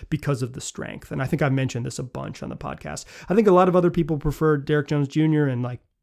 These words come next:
you know, to each their own, but that's, that's, that's not it for me.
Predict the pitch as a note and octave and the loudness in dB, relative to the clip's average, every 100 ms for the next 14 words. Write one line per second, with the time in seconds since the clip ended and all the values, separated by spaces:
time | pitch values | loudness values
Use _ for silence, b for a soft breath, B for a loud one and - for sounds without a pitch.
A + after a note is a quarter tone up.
0 | _ - D#3+ - - C#3+ A2 - D3 - | _ -20 -20 -8 -2 -2 -2 -2 -2 -2
1 | C3+ A#2+ B2+ B2 B2 B2+ B2+ - C#3+ C3 | -4 -4 -6 -8 -6 -6 -6 -6 -4 -4
2 | - _ C#3+ B2 - B2+ - - - - | -8 _ -8 -6 -8 -10 -10 -12 -12 -12
3 | - - - | -14 -14 -18